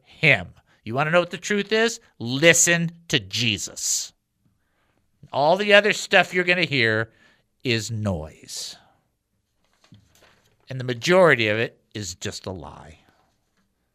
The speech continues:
But remember what we said earlier, smooth talkers. Smooth like butter. You stand in the Lord Jesus Christ.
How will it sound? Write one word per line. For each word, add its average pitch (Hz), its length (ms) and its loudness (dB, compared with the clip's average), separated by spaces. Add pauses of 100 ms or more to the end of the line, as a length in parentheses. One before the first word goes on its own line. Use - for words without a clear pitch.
(600)
But 95 80 -18
remember 175 380 -2
what 208 80 0
we 202 100 0
said 208 200 -4
earlier, 185 420 -4
smooth 139 580 -8
talkers. 185 600 -6 (2750)
Smooth 156 760 -4
like 175 280 -2
butter. 90 340 -4 (1300)
You 85 100 -12
stand 165 760 2 (100)
in 127 120 -10
the 120 100 -2
Lord 120 300 0
Jesus 117 400 -6
Christ. - 680 -8